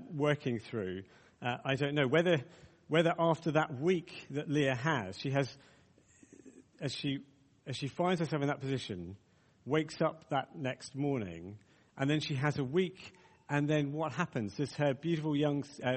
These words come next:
beautiful sister, uh, young sister, sweep in like she normally does,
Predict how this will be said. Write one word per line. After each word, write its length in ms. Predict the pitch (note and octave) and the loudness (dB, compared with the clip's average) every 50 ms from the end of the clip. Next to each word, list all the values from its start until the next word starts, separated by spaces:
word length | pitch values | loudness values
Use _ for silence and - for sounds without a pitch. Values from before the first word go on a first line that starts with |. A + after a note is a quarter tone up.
| B2+ B2 | -2 -2
beautiful 300 | D3+ E3 D3+ C#3+ D3 C3 | 0 0 0 0 -2 -2
sister, 560 | - - E3+ - - - - B2+ B2 C#3+ - - - - - - - - - _ - | 0 0 0 0 0 0 2 2 2 2 0 -4 -16 -20 -20 -20 -20 -20 -14 _ 0
uh, 140 | A2+ A2+ A2+ | 2 2 2
young 200 | - B2+ C3 B2+ | 0 -2 -4 -4
sister, 340 | - - B2 - - C3+ C3 - - - | -4 -6 -6 -6 -4 -6 -6 -8 -12 -18
sweep 440 | - - - - D#3 E3 D#3 D#3 - | -16 -12 -6 0 0 2 2 4 4
in 200 | D#3+ D#3 C3+ B2+ | 4 6 6 6
like 280 | B2+ C3 C3 C3 C3 | 6 4 4 4 2
she 280 | - - - D3 C#3 C3 | -4 -6 -4 -2 0 2
normally 480 | C3 C#3 C#3 C#3 C3+ C3+ C3 B2 B2+ A#2+ | 2 2 2 2 2 2 2 4 2 4
does, 640 | B2+ C3+ B2+ G#2 F#2 E2+ D#2 - - - - - | 4 4 2 2 0 -2 -8 -14 -18 -18 -20 -20